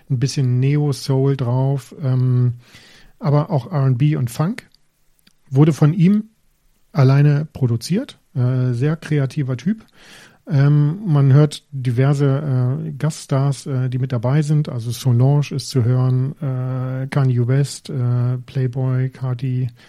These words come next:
haben alle Gastauftritte. Und, äh, ja, es, das Vinyl selber gibt's,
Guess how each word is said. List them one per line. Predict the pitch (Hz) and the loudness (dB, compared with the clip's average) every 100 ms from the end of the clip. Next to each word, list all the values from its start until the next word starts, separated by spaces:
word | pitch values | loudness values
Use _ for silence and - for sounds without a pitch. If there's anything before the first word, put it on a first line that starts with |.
| _ | _
haben | - 127 | -6 -4
alle | 131 123 | -4 -4
Gastauftritte. | 147 - 156 - 160 202 185 _ _ - _ _ _ _ - | -4 -6 -12 -10 -10 -8 -10 _ _ -20 _ _ _ _ -2
Und, | 151 151 - 151 | 0 0 -2 -6
äh, | 143 156 _ _ | -4 -6 _ _
ja, | 185 - _ _ | -8 -8 _ _
es, | - 151 - _ - | -12 -12 -12 _ -2
das | 135 - | -2 4
Vinyl | 151 160 | 4 6
selber | 131 143 175 185 147 | 4 4 2 0 -2
gibt's, | - - - - - | -4 -4 -8 -12 -14